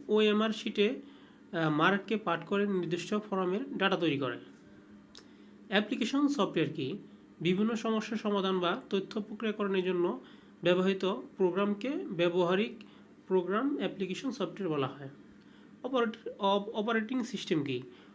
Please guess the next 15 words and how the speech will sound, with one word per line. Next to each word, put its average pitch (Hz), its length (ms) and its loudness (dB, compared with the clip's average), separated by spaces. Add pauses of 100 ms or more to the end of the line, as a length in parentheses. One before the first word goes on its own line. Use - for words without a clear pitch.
(180)
অপারেটিং 226 640 2
সিস্টেম 240 600 -2
অনেকগুলো 208 520 0
প্রোগ্রামের 208 500 2
সমষ্টি 190 600 -2 (420)
যা 165 180 4
কোনো 190 240 0
কম্পিউটার 185 400 0
সিস্টেমের 208 500 -2 (500)
রিসোর্সসমূহকে 202 880 0 (460)
নিয়ন্ত্রণ, 196 480 2
পর্যবেক্ষণ 175 480 -2
ও 190 180 0 (100)
তত্ত্বাবধান 151 480 2
করে। 131 240 -6